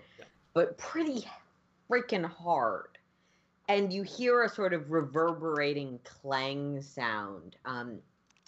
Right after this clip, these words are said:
Speaker 2: and a s-, gasp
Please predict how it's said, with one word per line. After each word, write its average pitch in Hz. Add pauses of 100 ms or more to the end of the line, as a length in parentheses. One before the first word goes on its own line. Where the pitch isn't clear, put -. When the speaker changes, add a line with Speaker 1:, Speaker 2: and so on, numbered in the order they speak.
(560)
Speaker 2:
and 143 (480)
a 147
s-, - (240)
gasp 143